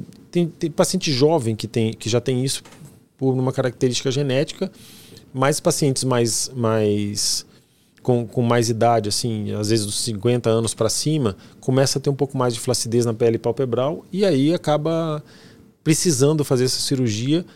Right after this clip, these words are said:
pra não ficar com aquele olhar cansado, né, ou, ou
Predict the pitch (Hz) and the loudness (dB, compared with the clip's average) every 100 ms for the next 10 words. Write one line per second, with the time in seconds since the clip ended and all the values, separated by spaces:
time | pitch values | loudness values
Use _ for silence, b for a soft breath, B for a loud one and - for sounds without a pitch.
0 | B - 151 170 190 214 - 160 156 170 | B -6 0 2 2 0 0 -2 2 2
1 | 165 165 135 139 - 170 - - 135 151 | 4 4 4 2 0 -2 -2 0 2 2
2 | 143 120 117 113 107 107 104 110 - 117 | 0 0 0 -2 -2 -4 -6 -10 -12 -6
3 | 110 123 131 120 131 - 117 127 123 120 | 0 2 4 6 4 2 -4 0 0 0
4 | - 120 | -6 -12